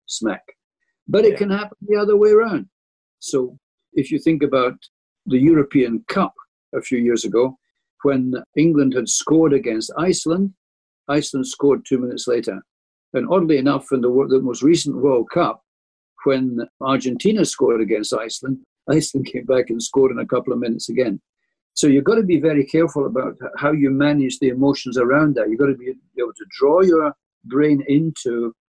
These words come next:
Speaker 1: refocusing, reestablishing, get rid of all that stuff.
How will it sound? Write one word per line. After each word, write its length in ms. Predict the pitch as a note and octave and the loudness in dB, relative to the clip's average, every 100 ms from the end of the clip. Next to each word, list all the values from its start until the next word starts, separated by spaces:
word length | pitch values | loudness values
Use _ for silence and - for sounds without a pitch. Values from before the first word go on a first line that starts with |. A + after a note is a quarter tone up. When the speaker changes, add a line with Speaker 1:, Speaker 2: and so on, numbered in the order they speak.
| _ B2 | _ -2
Speaker 1:
refocusing, 800 | C#3+ E3+ - D3 C#3+ - B2+ A#2 | 0 0 2 0 0 -8 -4 2
reestablishing, 920 | D3 F3 D#3+ - C3+ C3 - B2 A#2 | 4 4 2 0 -2 -4 -8 -6 -2
get 180 | F3+ A#3 | 0 2
rid 120 | A#3+ G3+ | 2 2
of 120 | D3 | 2
all 180 | C3 A#2 | 0 -2
that 180 | A2+ | -6
stuff. 340 | - E3 G3 | -8 -4 -4